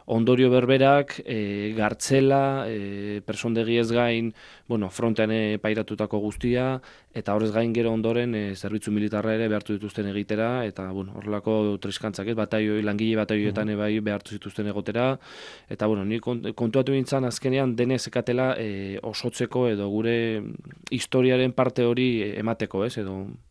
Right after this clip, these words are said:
Speaker 1: borobiltzeko, no, esatearren,
Speaker 2: Mhm.
Speaker 1: testigantza txiki horien bitartez.
Speaker 2: Eh, Maizales bajo la lluvia, gero galdetuko dizut, eh, izenburuari buruz ere, nahiko galdera esan zegoen errekurrentea dago seguro, lehenago ere egin dizutela galdera hori.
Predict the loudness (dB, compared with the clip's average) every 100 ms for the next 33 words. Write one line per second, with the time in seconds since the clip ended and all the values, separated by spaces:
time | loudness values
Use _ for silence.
0 | _ -8 0 4 6 4 2 -2 -2 0
1 | 0 0 -2 -2 -2 -2 -6 -12 -8 -6
2 | -2 -2 -2 -2 -2 0 2 2 0 0
3 | -2 -2 -8 -10 _ -20 -20 -20 _ -18
4 | -10 -4 -2 0 0 0 0 -2 -2 0
5 | -2 2 4 4 2 0 -6 -6 -8 -6
6 | -8 -4 -2 0 0 0 -2 -2 -4 -4
7 | -6 -2 -2 0 -2 -4 -4 -2 -2 -2
8 | -2 -4 -8 -8 -6 -6 -6 -6 -6 -6
9 | -6 -4 -4 -4 0 0 -2 -16 -14 -4
10 | 0 2 2 -2 -4 -4 -4 -6 -6 -6
11 | -6 -6 -6 -6